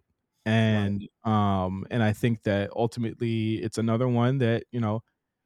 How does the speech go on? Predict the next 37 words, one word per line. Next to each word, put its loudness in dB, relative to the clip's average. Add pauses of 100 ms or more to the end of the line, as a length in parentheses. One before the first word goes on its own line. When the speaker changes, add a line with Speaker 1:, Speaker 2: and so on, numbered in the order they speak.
(140)
Speaker 1:
while 8
it 6
won't 4
be 4
shrugged 2
or 2
put 2
under 2
the 0
rug 2
or 0
swept -2
under 2
the 0
rug 2
by 2
a 2
lot 2
of -8
people -4
that 0
have -2 (100)
actual -6
sense, -6 (360)
I -8
think -4
that -8
their -4
fans -2
will -6
ultimately, -6 (120)
you -4
know, -2 (180)
try 0
and, -2
you -2
know, -4